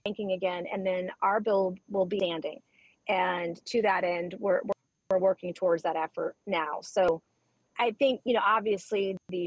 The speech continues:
filing of the more Act, the attention that it's received is putting a lot of pressure on folks who, uh, made a lot of promises, and then didn't do anything about it. And so I, I, I am willing to work with anyone who's willing to work with me on,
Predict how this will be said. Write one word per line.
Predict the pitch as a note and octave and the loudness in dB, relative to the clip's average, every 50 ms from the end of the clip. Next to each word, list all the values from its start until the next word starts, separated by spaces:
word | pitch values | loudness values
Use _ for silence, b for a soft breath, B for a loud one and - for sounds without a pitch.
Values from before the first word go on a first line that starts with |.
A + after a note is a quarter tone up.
| E3+ - | -4 -2
filing | A3 G#3+ A3+ A3+ A3 G#3 G3+ G3 F#3 | 0 0 0 0 -2 -4 -4 -4 -4
of | F3+ F3 | -2 -2
the | F#3 | -4
more | F3+ F3+ F3+ F3 E3+ E3+ | -4 -2 -2 -2 0 0
Act, | E3+ E3 E3 E3 _ - | 0 0 -2 -4 _ -4
the | F3 E3+ | -2 -2
attention | D#3+ E3 - A#3 A#3 A3 - G#3 | -2 -2 -4 -6 -6 -6 -6 -6
that | F#3+ F#3 | -4 -2
it's | F3+ E3+ - - | -2 -4 -4 -8
received | F3+ E3+ - - F#3+ F3+ F3 F3 | -10 -10 -8 -6 -6 -6 -4 -6
is | E3 - | -10 -10
putting | - A3 G#3+ G3 F#3+ | -6 -4 -4 -2 -2
a | F#3 | 0
lot | F#3 F3 E3 | 0 0 0
of | - _ - | 0 _ -2
pressure | G3 F3 E3+ - - G#3+ A3 | -2 -2 -2 -2 -2 -2 -2
on | A3 A3 G#3+ | -2 -2 0
folks | - B3 A3+ A3+ - - | 2 4 4 4 2 0
who, | - F#3 E3+ E3 - b b b b b b b b _ - | -4 -4 -4 -4 -6 b b b b b b b b _ -2
uh, | F3+ E3+ | 0 2
made | F#3+ G3+ A3 | 2 2 2
a | A3 | 4
lot | G3+ G3+ G3+ F#3 | 4 4 4 2
of | F#3 - | 2 0
promises, | - A3 G#3 F#3+ A3+ B3 A#3 - - C#4+ D4+ D4+ C#4 - - - _ _ _ _ _ - | 0 2 2 2 2 0 -2 0 2 2 2 2 0 -8 -14 -20 _ _ _ _ _ -4
and | G3+ F#3 G3 | -4 0 0
then | G3 G3 | 0 0
didn't | F#3 F#3+ - - | 0 0 -2 0
do | E3+ F3+ F#3 | 0 2 2
anything | F3+ F3 E3 F3+ E3 E3 | 2 2 0 -2 -4 -2
about | D#3+ F3 E3 D#3+ D#3+ - | 0 0 0 0 0 -4
it. | - - - - | -6 -8 -8 -8
And | F#3+ F3 D#3+ | -8 -8 -6
so | - - F3+ F3 E3 E3 D#3+ - - - - | -2 0 2 2 4 2 2 0 -2 -6 -4
I, | - - - - G#2+ - - G#3+ - _ - | -2 -2 -2 -2 -6 -8 -14 -18 -12 _ 0
I, | G#3+ A3 A#3 - - | 2 2 2 2 2
I | A#3+ B3 A#3 | 0 0 0
am | G#3 G3+ G#3 | -2 -2 -2
willing | A3 A3 G3+ G3 G3+ | -2 -2 -2 -2 -2
to | G3 | -2
work | G3+ G3 F#3 | -2 -2 -2
with | E3+ F3+ | 0 0
anyone | F#3 F#3+ F#3+ F#3 F3+ F3+ | 0 0 0 -4 -4 -4
who's | F3+ E3+ F3 | -6 -4 -4
willing | F3 E3+ E3+ | -4 -4 -4
to | E3+ F3 | -2 -2
work | E3 D#3+ - | -2 -2 -4
with | D#3+ E3+ | -6 -8
me | F3 E3+ E3 E3 | -6 -6 -4 -4
on, | D#3+ D#3+ E3 F3+ | -4 -6 -8 -8